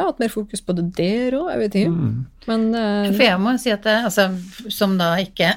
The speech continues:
Speaker 3: <clears throat> nei, jeg kommer fra landbruket, men jeg ble jo veldig, eh, både interessert og, og synes at det var spennende med at det faktisk, klauvehelsa har såpass mye innvirkning på,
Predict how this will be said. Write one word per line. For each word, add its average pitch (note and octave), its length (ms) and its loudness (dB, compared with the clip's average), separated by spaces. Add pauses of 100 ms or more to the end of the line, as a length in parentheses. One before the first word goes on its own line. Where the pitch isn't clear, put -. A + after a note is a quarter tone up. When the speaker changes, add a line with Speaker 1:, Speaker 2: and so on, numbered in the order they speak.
(180)
Speaker 3:
<clears throat> C4 280 8
nei, G3 200 4
jeg F#3+ 320 4
kommer F3+ 320 0
fra F#3 260 2
landbruket, F3+ 460 0
men G#3 260 2
jeg F#3+ 300 -2
ble F#3+ 160 0
jo G3+ 140 2
veldig, E3+ 680 0 (440)
eh, D#3+ 420 0
både E3+ 400 0
interessert E3+ 500 -4
og, E3+ 500 -2
og F3+ 60 -6
synes E3+ 200 -8
at F3 80 -12
det F3+ 80 -6
var F3 80 -2
spennende D#3+ 400 -2
med D#3+ 100 -2
at D#3+ 60 -14
det E3+ 100 -8
faktisk, - 360 -10
klauvehelsa E3 500 -2
har E3+ 100 -8
såpass - 380 -10
mye D#3+ 180 -4
innvirkning D#3+ 420 -8
på, D#3 320 -4